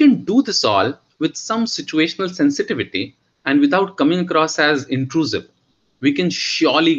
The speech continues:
go a long way in cementing our virtual collaboration. However, this all should not be an artificial attempt.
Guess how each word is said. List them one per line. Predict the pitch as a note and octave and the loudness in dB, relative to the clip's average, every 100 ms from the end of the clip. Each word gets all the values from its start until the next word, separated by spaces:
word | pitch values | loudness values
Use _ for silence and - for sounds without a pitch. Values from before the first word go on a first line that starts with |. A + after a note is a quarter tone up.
| C3 | 2
go | C3 | 0
a | G2+ G2 | 0 -2
long | A#2 A#2+ G2 | -2 -2 -2
way | F#2 - A#2 | -4 -8 -8
in | G#2+ - | -8 -4
cementing | A2+ A#2+ A#2+ A#2 A2 | -2 -2 -4 -4 -4
our | F#2+ | -4
virtual | F#2+ - G2+ F#2 | -6 -6 -8 -4
collaboration. | E2 - D#2+ - _ _ _ _ _ _ - | -6 -6 -10 -12 _ _ _ _ _ _ -2
However, | G#3+ C#4+ A2+ G2 - _ _ _ _ _ A3 | 0 2 2 -2 -6 _ _ _ _ _ -2
this | A#3 - F3+ | 0 0 0
all | A#3 A3+ | 0 -2
should | - D#3+ D#3+ G3 | -4 -2 0 0
not | A#3+ G#3 | -2 -4
be | A#3 | -6
an | A#3 _ A#2+ | -6 _ -2
artificial | A#2+ E3 E3+ C3 A2+ F2 | -2 -4 -8 -8 -6 -6
attempt. | - - - | -10 -18 -18